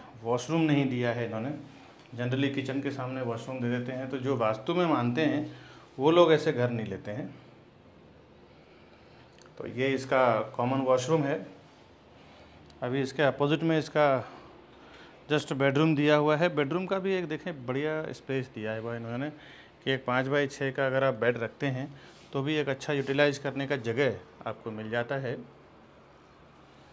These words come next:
और प्राइस इसमें बहुत अट्रैक्टिव है, ये एक समझने वाली चीज़ है कि इसमें प्राइस क्या मिलने वाला है आपको। ये एक चार फुट, तीन से चार फुट का आपको छज्जा मिल रहा है, जहाँ पे आप ना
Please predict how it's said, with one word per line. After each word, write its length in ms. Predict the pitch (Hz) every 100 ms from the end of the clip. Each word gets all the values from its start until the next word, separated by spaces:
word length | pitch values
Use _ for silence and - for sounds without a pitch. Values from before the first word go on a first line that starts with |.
| - -
और 80 | 143 151 - - -
प्राइस 420 | - 131 160 165 -
इसमें 240 | - - 143
बहुत 220 | 123 131
अट्रैक्टिव 480 | 127 120 113 120 110
है, 80 | 139 - - - - 139
ये 520 | 151 170 170 165 180
एक 180 | 143 -
समझने 380 | 139 127 135
वाली 200 | 143 143
चीज़ 220 | 139 139 139
है 60 |
कि 40 | 135
इसमें 220 | - 139
प्राइस 360 | - 131 151 135
क्या 140 | 143
मिलने 260 | 120 101 101
वाला 200 | 87 85
है 140 | 87
आपको। 880 | - - - - - - - - 135
ये 180 | 143 147
एक 100 | 143
चार 260 | - 139 135
फुट, 180 | - 131 -
तीन 180 | 143
से 120 | 139 143
चार 240 | 139 135
फुट 180 | - 127
का 160 | - 127
आपको 380 | 123 - 120 107 - - - -
छज्जा 300 | - 131 156
मिल 200 | 156 147
रहा 140 | 156
है, 80 | 196
जहाँ 220 | 180 156 151
पे 140 | 156
आप 180 | 139 131
ना 180 | 190